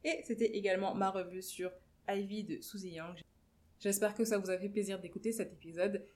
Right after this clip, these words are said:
Si vous voulez en écouter plus, ben, je vous conseille de vous rendre sur le blog grande lectrice point org où il y a tout plein d'articles, d'écrits, d'audio, et cetera. Ça me ferait très plaisir. Et aussi, si vous le souhaitez, laissez-moi un petit commentaire, ça fait toujours plaisir.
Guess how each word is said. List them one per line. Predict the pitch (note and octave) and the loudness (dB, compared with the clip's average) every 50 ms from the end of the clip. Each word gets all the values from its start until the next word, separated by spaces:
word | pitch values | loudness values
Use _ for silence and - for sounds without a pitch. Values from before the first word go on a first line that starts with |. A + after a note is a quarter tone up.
| _ - | _ -8
Si | - - G#3 G#3 | -6 -2 -2 -2
vous | G3 F#3+ F#3+ | -2 -2 -2
voulez | F#3+ G3+ G3+ G#3 G#3 G3+ G3+ - | 0 4 6 6 6 6 2 0
en | - F3 E3+ E3+ | -8 -6 -6 -8
écouter | E3 E3 - D#3 - E3 D#3+ D#3 | -10 -10 -12 -8 -6 -6 -6 -6
plus, | - - F#3+ G3 G3 - | -6 -4 -4 -4 -4 -4
ben, | - D3+ D#3 | -8 -8 -8
je | D#3+ F3 | -8 -10
vous | F3 | -8
conseille | - G3 F#3+ G3 G3+ G3+ | -6 -6 -4 -2 -2 0
de | G3 F3+ | -2 -2
vous | E3+ E3+ | -4 -4
rendre | F3 F3 F3+ F3+ | -6 -6 -6 -4
sur | - - - G#3+ G#3+ F#3+ | -6 0 0 0 0 0
le | F3+ E3 E3 D#3 D3+ | -8 -10 -10 -10 -10
blog | D3+ - - E3 E3+ F3 E3+ - - - - | -12 -8 -6 -6 -6 -4 -6 -8 -14 -14 -10
grande | - F3+ F#3 F#3 F3+ | -4 -4 -4 -2 -4
lectrice | E3 - - - - F3+ F3+ - - | -6 -8 -8 -10 -10 -10 -10 -10 -10
point | - E3+ E3 F3 - - | -10 -6 -6 -6 -4 0
org | E3 E3+ F3 F3+ - - - | 2 2 2 2 0 0 -6
où | D3 | -8
il | D3 | -8
y | C#3+ | -8
a | C#3+ | -8
tout | - - F#3 | -8 -8 -8
plein | - F#3 F3+ F#3 F#3 F#3 - - - - _ - | -4 -2 -2 -2 -2 -4 -10 -20 -20 -20 _ -8
d'articles, | F3 E3 - - - - F#3 F#3 F3 | -8 -8 -8 -8 -8 -8 -8 -8 -8
d'écrits, | D#3 D3+ D3 - - - F#3 | -8 -10 -10 -10 -12 -12 -10
d'audio, | E3 E3 D#3 D3 D#3+ F3 F3 - | -10 -10 -10 -10 -8 -10 -10 -10
et | E3 D3 | -10 -14
cetera. | - D#3 C#3+ - C#3+ C#3 C#3 D3 F3+ F#3+ - - - _ _ | -12 -12 -12 -12 -10 -10 -8 -8 -8 -8 -12 -18 -20 _ _
Ça | - - E3 D#3+ | -10 -8 -8 -8
me | D3+ | -8
ferait | - E3+ E3 E3 | -8 -8 -8 -8
très | D#3+ - E3 E3 | -6 -6 -8 -10
plaisir. | - D#3+ D3 D3+ E3+ G3 F3+ | -8 -10 -12 -8 -6 -4 -4
Et | F3 D#3 | -4 -4
aussi, | D3 C#3+ - - F3 | -6 -6 -8 -10 -10
si | E3 - - - D#3 D#3 D3+ | -8 -8 -8 -8 -8 -10 -10
vous | C#3+ D3 | -10 -12
le | D3 | -12
souhaitez, | C#3+ - D#3 D3 D3+ E3 E3 E3+ D#3+ C#3+ C#3+ C#3+ | -10 -10 -10 -10 -8 -10 -10 -10 -10 -12 -12 -10
laissez-moi | D3 C#3+ D3 E3 E3+ E3+ | -10 -10 -8 -6 -4 -4
un | D#3 D3+ | -4 -4
petit | - - - | -6 -12 -10
commentaire, | - D#3 D3+ D3 D3+ G3 A3+ | -10 -12 -10 -6 -4 -4 -4
ça | A3+ - D#3+ | -4 -8 -12
fait | - - - | -12 -14 -16
toujours | D3+ D3 D3 D3+ | -14 -12 -12 -14
plaisir. | - - D#3 D3 C#3+ D3+ D#3 F#3 | -12 -8 -8 -8 -6 -4 -4 -4